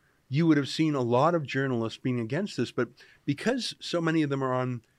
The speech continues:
the government media payroll, because so many news companies take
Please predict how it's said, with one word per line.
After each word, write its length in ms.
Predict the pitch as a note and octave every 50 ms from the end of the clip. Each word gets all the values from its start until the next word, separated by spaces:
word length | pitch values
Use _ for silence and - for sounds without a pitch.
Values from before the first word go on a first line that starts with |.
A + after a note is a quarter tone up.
| _ _ _
the 80 | B2
government 580 | A#2+ G#2 A2+ C3 C3+ C3+ C#3 C#3 C3+ B2+ A2+ G2+
media 400 | A#2 A#2+ B2 B2+ A#2+ A#2 G#2+ F#2
payroll, 480 | - - D#3 E3+ B3 C4+ C3+ G2 F2
because 320 | E2+ F#2+ G#2+ - - B2 -
so 160 | - - E3
many 220 | E3+ E3 E3 D3
news 320 | C#3+ C#3 D#3 F3 F3 - -
companies 500 | - D3 C3+ B2+ - B2+ B2+ B2+ B2 - _ _ _ _ _ _
take 360 | - D3+ D3+ C#3 C#3 - -